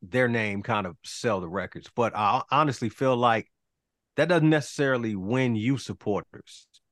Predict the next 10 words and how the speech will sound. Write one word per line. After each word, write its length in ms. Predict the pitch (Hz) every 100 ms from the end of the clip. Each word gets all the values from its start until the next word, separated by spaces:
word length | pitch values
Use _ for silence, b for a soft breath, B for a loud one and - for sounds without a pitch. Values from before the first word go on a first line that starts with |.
| _ _ _ -
right? 240 | 110 117 - -
To 80 | 120
say 340 | - 131 123
if 260 | 113 104 - -
I 220 | 113 117
did 420 | 104 123 117 107
a 60 | 98
project 560 | - 117 110 101 101 95
with 280 | 104 98
a, 40 | -